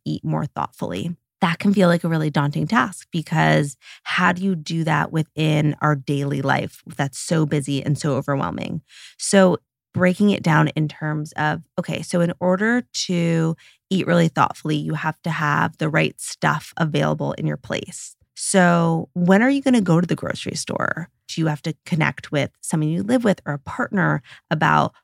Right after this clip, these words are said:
what everyone needs? Are you ordering some of that food? When are you doing it? What do you need to have in your house at all times for you to feel like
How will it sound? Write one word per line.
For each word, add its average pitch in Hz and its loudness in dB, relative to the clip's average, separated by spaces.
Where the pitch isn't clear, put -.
what 170 4
everyone 156 4
needs? - -4
Are 175 4
you 165 0
ordering 220 4
some 151 0
of 156 -4
that 135 2
food? 139 -2
When 185 2
are 185 6
you 147 0
doing 120 -4
it? - -10
What 185 0
do - -2
you 240 6
need 175 2
to - -12
have 156 0
in 165 2
your 160 2
house 160 0
at 160 -4
all 156 0
times 151 -6
for - -8
you 156 -2
to 160 -2
feel 147 0
like 143 -2